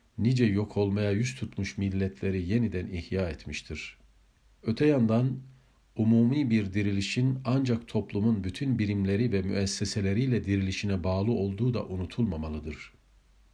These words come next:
Bir milleti, bir devleti ayakta tutan dinamik güçler nelerse, bu güçlerin yeniden kendi değerlerine yönelebilmesi gerekir.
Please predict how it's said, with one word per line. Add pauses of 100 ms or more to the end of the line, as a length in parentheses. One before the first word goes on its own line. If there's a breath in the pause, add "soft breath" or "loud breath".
(300)
Bir
milleti,
bir
devleti
ayakta
tutan
dinamik
güçler
nelerse, (640 loud breath)
bu
güçlerin
yeniden
kendi
değerlerine
yönelebilmesi
gerekir.